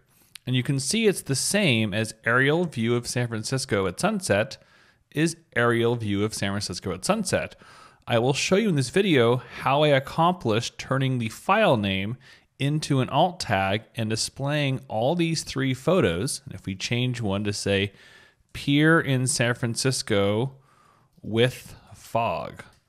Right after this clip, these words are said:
If I change the file name, and if I refresh the page, now the alt tag changed as well. So I wanna show you how you can pull multiple images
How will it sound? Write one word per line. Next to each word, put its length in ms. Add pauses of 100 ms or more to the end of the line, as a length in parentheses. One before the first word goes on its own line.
(540)
If 160
I 100
change 560
the 140
file 360
name, 420 (420)
and 100
if 100
I 60
refresh 640
the 120
page, 540 (640)
now 340
the 200
alt 320
tag 340
changed 300
as 100
well. 420
So 140
I 20
wanna 160
show 160
you 120
how 120
you 140
can 220
pull 560 (260)
multiple 720
images 720